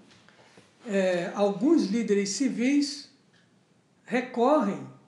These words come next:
aos tenentes, insatisfeitos com aquela dominação da Primeira República, oligárquica e tal, e, é, começam, na verdade,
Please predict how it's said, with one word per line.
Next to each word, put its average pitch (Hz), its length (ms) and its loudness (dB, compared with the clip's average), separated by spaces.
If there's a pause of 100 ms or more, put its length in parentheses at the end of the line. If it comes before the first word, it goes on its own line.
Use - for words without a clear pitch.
(460)
aos 185 400 -6
tenentes, 269 880 -4 (280)
insatisfeitos 240 840 -4
com 233 120 -8
aquela 185 280 -6
dominação 180 640 -8
da 175 100 -8
Primeira 170 320 -12
República, 185 580 -8
oligárquica 170 720 -12
e 151 40 -18
tal, 208 460 -10 (400)
e, 254 720 0 (1000)
é, 170 640 -6 (1120)
começam, 240 580 0
na 220 80 -6
verdade, 196 720 -6